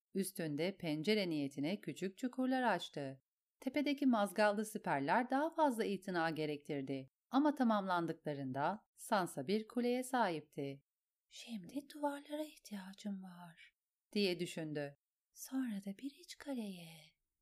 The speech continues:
İşe koyuldu. Kar düştü ve kale yükseldi. Bilek yüksekliğinde iki duvar. İç duvar dış duvardan daha uzun. Kuleler ve taretler, iç kaleler ve basamaklar.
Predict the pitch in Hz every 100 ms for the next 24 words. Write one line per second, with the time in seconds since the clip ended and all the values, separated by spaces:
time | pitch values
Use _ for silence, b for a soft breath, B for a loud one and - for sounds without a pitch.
0 | _ _ - - 247 269 330 233 160 143
1 | 143 139 143 _ _ _ - 170 202 160
2 | 151 - - 190 233 254 254 254 262 226
3 | - 170 147 143 139 135 _ _ - 156
4 | 196 294 294 285 277 269 262 247 240 214
5 | 208 196 160 147 139 - _ _ 220 -
6 | - 175 151 139 135 214 - 269 254 247
7 | 247 240 214 196 190 160 143 143 143 -
8 | _ - 190 160 143 156 226 226 220 185
9 | 165 165 147 139 139 _ _ _ 208 202
10 | - 156 135 165 240 233 196 190 180 165
11 | 156 151 139 143